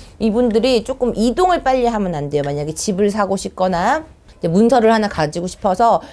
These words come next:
조금 빠르게 내가 너무 서둘러서 하는 문서들은 좀 탈이 날 수 있다라고 하거든요.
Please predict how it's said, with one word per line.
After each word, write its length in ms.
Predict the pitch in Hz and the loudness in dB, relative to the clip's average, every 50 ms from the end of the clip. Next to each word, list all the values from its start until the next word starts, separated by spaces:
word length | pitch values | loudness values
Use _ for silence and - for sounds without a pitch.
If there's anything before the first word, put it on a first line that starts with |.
| - - | -20 -12
조금 360 | - 240 269 - 240 240 226 - | -10 -8 -4 -4 -2 -4 -2 -4
빠르게 720 | 220 - - 285 359 381 392 359 - 208 185 190 202 196 | -6 -6 -4 -2 0 2 2 2 4 4 4 4 4 4
내가 220 | 165 170 170 190 196 | 4 2 2 2 2
너무 260 | 175 156 180 202 226 | 2 0 0 -2 -4
서둘러서 640 | 226 - 330 339 339 370 370 370 330 302 294 262 | -6 -6 -8 -6 -4 -2 0 2 2 2 0 0
하는 320 | 233 233 254 247 240 226 185 | -2 -2 -4 -4 -2 -2 -2
문서들은 680 | 156 160 165 175 190 175 160 165 185 247 294 262 175 - - - - - _ | -4 -4 -4 -4 -4 -4 -4 -2 0 2 2 2 0 -2 -8 -14 -20 -20 _
좀 160 | - 226 226 226 | -10 -8 -8 -8
탈이 300 | - - - - 403 403 | -10 -12 -8 -6 -2 0
날 160 | 392 330 320 | 0 0 -2
수 180 | 320 - - | -2 -6 -8
있다라고 640 | 196 170 147 - _ 180 170 160 151 147 139 160 165 | -8 -8 -10 -8 _ -4 -2 -2 -2 -4 -6 -6 -8
하거든요. 720 | 175 175 - 180 175 - 170 175 165 143 156 208 254 294 | -8 -6 -8 -8 -8 -8 -8 -8 -6 -6 -4 -6 -6 -8